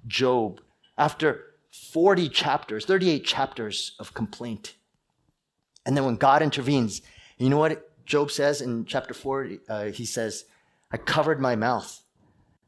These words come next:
and I repented in ashes and dust." He had nothing to say when he saw the living God, and he just realized,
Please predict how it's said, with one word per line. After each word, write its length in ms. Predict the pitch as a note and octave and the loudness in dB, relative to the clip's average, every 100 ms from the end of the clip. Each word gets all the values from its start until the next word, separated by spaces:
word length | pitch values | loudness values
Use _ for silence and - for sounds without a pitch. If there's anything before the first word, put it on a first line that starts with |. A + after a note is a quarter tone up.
| _ _ _ | _ _ _
and 100 | B2 | -4
I 60 | B2 | -2
repented 680 | B2 A2 - D#3+ D#3 C#3 A#2 | -4 -6 -4 0 0 0 -2
in 160 | G#2+ - | -2 -2
ashes 340 | B2 - A#2 | -2 -2 -4
and 180 | G#2 F#2+ | -8 -4
dust." 300 | A2+ F#2 - | -4 -4 -2
He 60 | F3 | 2
had 120 | C#3+ | 2
nothing 580 | B2+ C#3 D#3 C3+ D3 A#2+ | 2 4 4 4 2 0
to 140 | B2+ | -2
say 380 | - B2+ G#2 - _ _ _ _ _ _ _ _ _ _ _ - | -6 -6 -8 -10 _ _ _ _ _ _ _ _ _ _ _ -10
when 120 | A2+ | -4
he 60 | A2 | -4
saw 400 | - C#3+ B2+ A#2+ | -2 0 2 0
the 80 | G#2+ | -2
living 280 | G#2+ A2+ G#2 | -6 -6 -6
God, 360 | G#2 F#2+ F#2 F#2+ _ | -4 -4 -6 -14 _
and 160 | G#2+ G2+ | -10 -10
he 60 | |
just 460 | G2 A2+ - - - _ _ _ _ - | -8 -8 -8 -12 -18 _ _ _ _ -12
realized, 640 | G#2+ G#2 F#2+ F2 F2 - | -6 -6 -6 -8 -10 -16